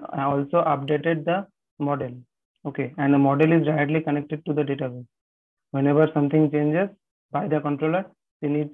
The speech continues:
directly, uh, model first checks that the, uh, checks for the validation. Okay, then it updates the database, and after that, then it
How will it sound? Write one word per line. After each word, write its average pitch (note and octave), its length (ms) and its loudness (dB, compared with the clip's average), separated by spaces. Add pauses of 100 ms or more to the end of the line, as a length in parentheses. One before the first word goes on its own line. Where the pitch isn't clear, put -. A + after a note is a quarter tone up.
(200)
directly, D3+ 580 -4 (720)
uh, C3+ 180 -4
model C3+ 360 0
first D#3+ 240 2
checks D#3 240 0
that C#3+ 240 -4
the, D#3+ 200 0 (440)
uh, C#3 40 -4
checks D3+ 260 -4
for D#3 100 0
the D3 100 -4
validation. C3 600 -6 (180)
Okay, D#3 240 -2 (220)
then D#3 160 4
it E3 340 -2
updates C#3 400 0
the D#3+ 80 2
database, B2+ 420 -6 (720)
and C3+ 560 -2
after D3 340 0
that, E3+ 240 4 (720)
then D#3 220 4
it D#3+ 260 -2